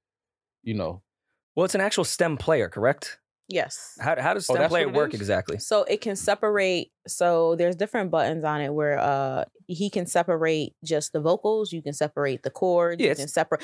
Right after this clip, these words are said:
Speaker 3: you
Speaker 2: the
Speaker 3: can
Speaker 2: stems.
Speaker 3: isolate every single part of the song.
Speaker 2: So, yeah, I
Speaker 1: As
Speaker 2: understand
Speaker 1: the
Speaker 2: that.
Speaker 1: consumer?
Speaker 2: Mm-hmm.
Speaker 3: Yes.
Speaker 2: So you actually get the stems of each song and are able to mess around with the original format. It's like, kind of like what I thought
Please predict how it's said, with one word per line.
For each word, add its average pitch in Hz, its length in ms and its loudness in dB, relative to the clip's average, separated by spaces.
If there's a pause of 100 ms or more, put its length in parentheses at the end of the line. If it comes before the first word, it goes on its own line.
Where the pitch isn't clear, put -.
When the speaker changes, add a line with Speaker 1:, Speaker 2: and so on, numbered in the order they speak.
Speaker 3:
you 214 100 -4
Speaker 2:
the 226 100 0
Speaker 3:
can - 20 0
Speaker 2:
stems. 202 140 4
Speaker 3:
isolate 208 640 0 (240)
every 175 280 2
single 160 340 -4
part - 340 -2
of 143 200 0
the - 100 -6
song. - 320 -8 (280)
Speaker 2:
So, 143 400 0 (320)
yeah, 139 140 2
I - 0 -
Speaker 1:
As 143 100 4
Speaker 2:
understand 175 220 2
Speaker 1:
the 151 60 2
Speaker 2:
that. 139 40 -2
Speaker 1:
consumer? 220 600 -2
Speaker 2:
Mm-hmm. 165 120 0
Speaker 3:
Yes. - 300 -2
Speaker 2:
So 156 100 0
you 190 160 2
actually 185 300 0
get 156 160 -2
the 151 80 -4
stems 139 360 2
of 120 80 -2
each 120 160 0
song 117 280 2
and 110 160 0
are 107 100 4
able 117 280 0
to 107 260 -4
mess 113 240 0
around 107 300 0
with 110 140 0
the 104 140 -2
original 101 480 -2 (140)
format. 117 280 2 (260)
It's 180 140 -2
like, 220 220 2 (260)
kind 208 220 0
of 202 80 2
like 175 180 0
what 160 180 2
I 143 220 0 (380)
thought 143 240 4